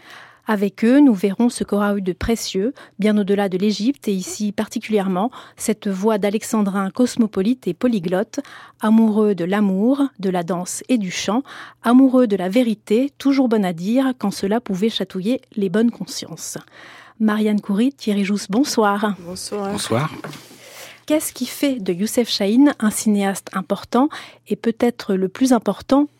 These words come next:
Speaker 1: du monde arabe, Marianne Coury ?
Speaker 2: Bon, je vais commencer par dire Yalla Bina, ça veut dire allons-y, parce qu'on,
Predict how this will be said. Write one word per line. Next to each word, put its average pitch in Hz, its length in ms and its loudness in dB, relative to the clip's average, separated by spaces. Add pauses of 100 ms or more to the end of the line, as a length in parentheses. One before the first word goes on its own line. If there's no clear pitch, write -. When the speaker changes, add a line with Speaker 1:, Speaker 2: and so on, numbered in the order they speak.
Speaker 1:
du 208 160 2
monde 220 200 6
arabe, 208 380 2 (440)
Marianne 208 400 4
Coury ? 180 320 -8 (300)
Speaker 2:
Bon, 139 280 -16 (200)
je 160 100 -10
vais 160 80 -4
commencer 160 300 -6
par 165 120 -2
dire 180 200 4
Yalla 175 260 6
Bina, 156 340 0
ça - 200 -12
veut 139 40 -12
dire 160 240 -2
allons-y, 180 420 4
parce - 180 -10
qu'on, 143 400 -4